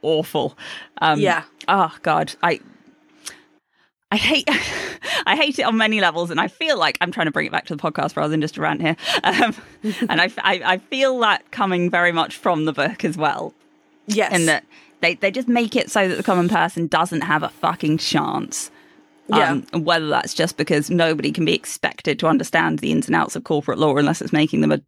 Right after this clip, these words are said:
Speaker 1: very large and immoral profit, um, whether that's because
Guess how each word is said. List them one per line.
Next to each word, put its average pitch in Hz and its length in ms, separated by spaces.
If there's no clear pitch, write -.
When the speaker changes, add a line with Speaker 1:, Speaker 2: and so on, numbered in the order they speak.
Speaker 1:
very 156 240
large 151 320
and 151 100
immoral 147 320
profit, - 560
um, 151 300
whether 160 240
that's 156 240
because 151 400